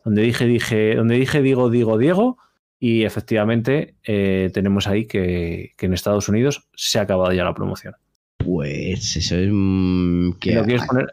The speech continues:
Speaker 2: ha
Speaker 1: si, si lo quieres poner
Speaker 2: triunfado,
Speaker 1: en pantalla, si lo quieres poner
Speaker 2: ha
Speaker 1: en pantalla,
Speaker 2: triunfado
Speaker 1: Logan.
Speaker 2: mu-, mucho más, ha triunfado muchísimo más que la de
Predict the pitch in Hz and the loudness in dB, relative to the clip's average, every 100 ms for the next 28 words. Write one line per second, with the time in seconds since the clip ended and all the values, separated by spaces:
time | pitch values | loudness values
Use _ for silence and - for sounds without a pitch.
0 | - 104 101 - 113 113 135 - 135 131 | -4 -2 -2 0 0 2 2 2 2 2
1 | 120 120 - 135 151 170 - 110 131 131 | 0 -2 0 2 2 0 0 0 0 2
2 | 127 117 110 107 127 135 127 156 180 196 | 2 2 2 2 2 2 2 2 0 0
3 | 110 123 117 104 104 131 104 87 - - | 2 2 2 0 2 2 0 -2 -6 -6
4 | 101 104 101 127 160 139 - - 107 92 | -4 -2 -2 0 2 0 -4 -2 0 2
5 | 95 92 98 92 90 90 87 87 85 85 | 0 -2 -2 2 2 2 2 2 0 0
6 | 85 85 82 85 85 85 82 | 0 2 2 2 2 -2 -6